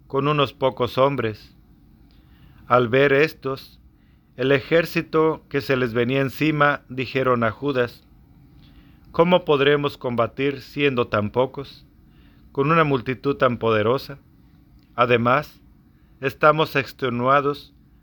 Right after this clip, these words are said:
por no haber comido hoy en todo el día". Judas respondió:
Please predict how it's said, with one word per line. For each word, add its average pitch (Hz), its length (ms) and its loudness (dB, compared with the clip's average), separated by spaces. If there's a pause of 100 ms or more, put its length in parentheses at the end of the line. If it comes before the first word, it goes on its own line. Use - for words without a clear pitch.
(200)
por 135 160 -2
no 139 120 2
haber 139 240 2
comido 131 400 0
hoy 143 260 2
en 113 160 -6
todo 110 240 -2
el 104 100 -6
día". 123 300 -8 (1300)
Judas 135 340 4
respondió: 113 760 -4